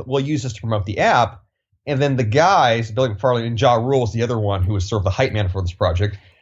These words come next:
They got to the Bahamas, and then they just had this idea to just fly in, like, the top twenty models in the world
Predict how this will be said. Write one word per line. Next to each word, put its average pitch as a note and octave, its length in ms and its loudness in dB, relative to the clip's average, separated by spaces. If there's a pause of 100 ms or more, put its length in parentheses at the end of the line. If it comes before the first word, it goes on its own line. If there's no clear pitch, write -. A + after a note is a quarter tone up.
(220)
They E3 160 2
got D#3+ 380 2
to D3 180 -4
the B2 80 -4
Bahamas, A#2+ 760 0
and B2+ 160 -2
then C#3 120 0
they D3+ 120 2
just A#3 160 -6
had D3 160 2
this C3 100 -4
idea A#2 380 2
to A2 100 -6
just G#2 180 -2
fly B2+ 340 2
in, B2+ 200 0
like, G#2+ 160 0
the G#2 60 -8
top G#2+ 300 -2
twenty B2+ 240 -4
models A2 340 2
in A2 60 -2
the G#2+ 60 0
world G#2 520 0